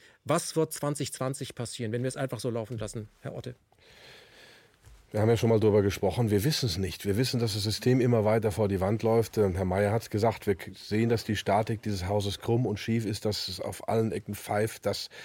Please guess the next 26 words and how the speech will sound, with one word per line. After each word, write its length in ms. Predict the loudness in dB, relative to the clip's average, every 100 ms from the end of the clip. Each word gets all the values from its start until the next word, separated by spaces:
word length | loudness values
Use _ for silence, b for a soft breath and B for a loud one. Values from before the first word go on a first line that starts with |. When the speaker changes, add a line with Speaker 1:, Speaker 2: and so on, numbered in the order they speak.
| B B
Speaker 2:
es 160 | -8 -6 -2
ächzt 360 | -2 -2 -4
und 100 | -4
kracht. 380 | -2 -2 -2 -4 -12 B B B
Äh, 140 | B 2
wir 100 | 4
wissen, 320 | 2 2 2
dass, 300 | 2 2 -2
ähm, 440 | 2 2 2 -2 -4
das 160 | -4 -2
System 400 | -4 0 0 0
immer 320 | 0 0 0
weiter, 500 | 0 0 0 0 2
äh, 200 | -2 -2 -6
knirscht 540 | 0 2 4 0 -4
und 100 | -8
kracht. 360 | -4 -2 -2 -2
Speaker 1:
Geben 160 | 2
Speaker 2:
Aber 80 | 4
Speaker 1:
Sie 60 | 4
uns 120 | 2
doch 100 | 0
ein 140 | 2
Positiv- 300 | 4 4 2
und 80 | 0
Negativszenario. 840 | 0 0 -2 -2 -4 -2 -2 -4